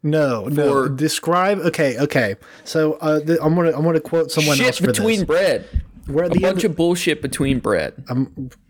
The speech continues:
Speaker 1: quoting. Okay, okay. That's, I can give you that.
Speaker 2: But it's, but that's, like, the general. That's, like, you don't have the more specific term. We're at the, the base level of the index, and then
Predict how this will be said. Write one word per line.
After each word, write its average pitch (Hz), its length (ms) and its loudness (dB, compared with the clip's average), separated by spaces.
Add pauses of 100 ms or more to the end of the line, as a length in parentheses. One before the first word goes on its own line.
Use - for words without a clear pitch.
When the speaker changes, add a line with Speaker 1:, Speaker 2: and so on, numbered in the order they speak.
(100)
Speaker 1:
quoting. 156 640 2
Okay, 107 400 0
okay. 107 320 0
That's, 135 360 -2
I 131 100 -2
can 120 160 -6
give 104 180 -4
you 92 60 -6
that. - 280 -6 (920)
Speaker 2:
But 196 160 4
it's, - 300 -4
but 202 260 -4
that's, 208 280 0
like, 196 200 0
the 175 80 4
general. 135 600 0
That's, 143 320 0
like, 139 240 0 (340)
you 143 180 0
don't 147 260 2
have 135 420 0
the 135 80 4
more 123 300 0
specific - 800 -2
term. 113 480 -4
We're 135 160 2
at 131 200 0
the, 127 220 2 (400)
the 165 80 2
base - 540 0
level 127 340 4
of 120 140 0
the 113 160 0
index, 101 560 -4
and 143 180 4
then 147 320 2